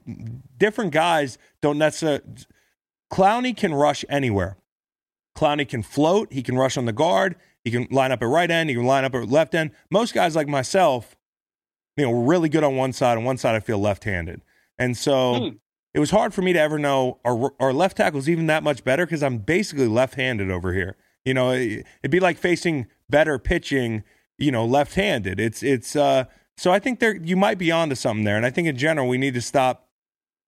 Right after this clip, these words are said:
Speaker 1: you know, talking shit about right tackles 'cause they, they're not yesterday's right tackles.
Speaker 2: No, yeah, that's right. And I defer always to, uh, to you and, uh, your kin, uh, who are at the line of scrimmage. I, one of the most pretentious or the most pretentious,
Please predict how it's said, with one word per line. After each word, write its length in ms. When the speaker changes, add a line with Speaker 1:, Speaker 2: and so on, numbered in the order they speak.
Speaker 1:
you 80
know, 220
talking 420
shit 540
about 220
right 260
tackles 380
'cause 200
they, 160
they're 240
not 240
yesterday's 640
right 220
tackles. 460
Speaker 2:
No, 300
yeah, 200
that's 220
right. 320
And 160
I 160
defer 460
always 720
to, 340
uh, 260
to 100
you 480
and, 280
uh, 220
your 220
kin, 540
uh, 260
who 260
are 160
at 180
the 100
line 260
of 80
scrimmage. 500
I, 140
one 180
of 60
the 60
most 280
pretentious 580
or 100
the 200
most 280
pretentious, 760